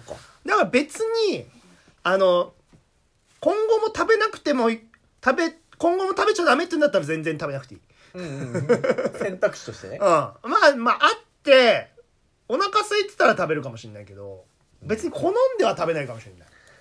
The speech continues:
Speaker 1: 疲れた時に糖分欲しいって思う、圭介？
Speaker 2: うーん、俺結構常に糖分。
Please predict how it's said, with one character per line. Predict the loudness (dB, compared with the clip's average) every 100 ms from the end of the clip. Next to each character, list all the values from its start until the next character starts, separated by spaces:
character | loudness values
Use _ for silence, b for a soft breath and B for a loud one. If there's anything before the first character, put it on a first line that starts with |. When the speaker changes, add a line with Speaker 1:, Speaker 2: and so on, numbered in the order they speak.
| b b
Speaker 1:
疲 | -20 -6 -2
れ | 0
た | -2 -4
時 | -6 -10
に | -14
糖 | -10 -8 -8
分 | -8
欲 | -14 -18
し | -16 -14 -14
い |
っ |
て | -14 -16
思 | -14 -12
う、 | -14
圭 | -18 -20
介？ | -20 _ _ _ _ _ _ _ _ _ -20
Speaker 2:
う |
ー | -14
ん、 | -12 -10 -8 -6
俺 | -6
結 | -6
構 | -6
常 | -8 -6 -4
に | -6
糖 | -10 -12
分。 | -12 -18